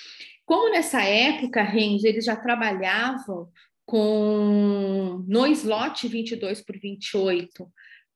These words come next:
com fios dezenove por vinte e cinco, porque a gente sabe que essas mecânicas de deslize, né, de retração, de elástico, quando a gente usa também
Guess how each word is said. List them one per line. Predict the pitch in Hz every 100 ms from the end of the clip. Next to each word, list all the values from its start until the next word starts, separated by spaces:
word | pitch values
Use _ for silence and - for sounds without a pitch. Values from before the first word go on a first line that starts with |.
| _ -
com | 247 285
fios | 277 - 240 254 202 175 - - 170
dezenove | 196 208 208 185 170 214 247 226 -
por | 208
vinte | 180 175 170
e |
cinco, | - 202 233 269 269 170 - _
porque | 202 214
a |
gente | 202 208
sabe | 233 208 208
que | 208
essas | 208 208
mecânicas | 214 220 - 202 277 285 214 196
de | -
deslize, | - 185 - 170 202 254 240 - - 160
né, | 165 175 269 320 - - -
de | 175
retração, | 165 165 139 - - 208 240 226 196 175
de | 175
elástico, | 170 170 180 226 233 226 - - - 175 - - - -
quando | 220 247
a |
gente | 254 254 262 262
usa | 262 285 -
também | 247 220 202 202 196 196